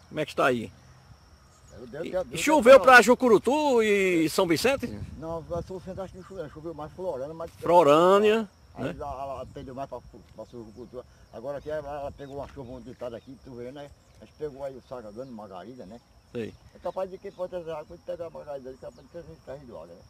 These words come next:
Speaker 1: Pois é,
Speaker 2: E
Speaker 1: seu
Speaker 2: quem
Speaker 1: Geraldo.
Speaker 2: pode, não quem pode, tá descendo com água, né?
Speaker 1: Pois é, seu Geraldo já tá sendo conhecido muito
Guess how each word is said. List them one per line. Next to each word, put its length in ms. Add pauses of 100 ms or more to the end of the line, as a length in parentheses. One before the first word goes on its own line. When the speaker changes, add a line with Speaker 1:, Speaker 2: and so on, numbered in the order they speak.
(120)
Speaker 1:
Pois 160
é, 60
Speaker 2:
E 40
Speaker 1:
seu 100
Speaker 2:
quem 80
Speaker 1:
Geraldo. 360
Speaker 2:
pode, 120
não 100
quem 140
pode, 200
tá 120
descendo 340
com 100
água, 200
né? 80 (120)
Speaker 1:
Pois 140
é, 60
seu 140
Geraldo 200
já 100
tá 140
sendo 220
conhecido 360
muito 540